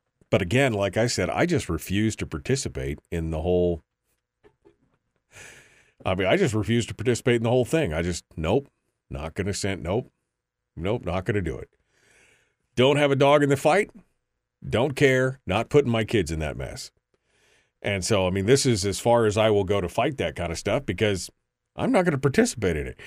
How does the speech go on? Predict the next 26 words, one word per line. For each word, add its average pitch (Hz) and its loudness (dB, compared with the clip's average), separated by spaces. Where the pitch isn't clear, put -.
If 92 -2
you 165 2
guys 185 4
wanna 156 0
keep 185 -4
sending 180 2
your 143 0
kids 156 2
back 101 0
there, 98 0
then 98 0
you 107 2
need 127 4
to 113 0
fight 101 2
it 80 -2
out. 60 -8
You 143 6
need 120 4
to 90 -4
stand 80 -2
up 67 -8
and 90 -4
fight 82 -2
about 62 -8
it. - -20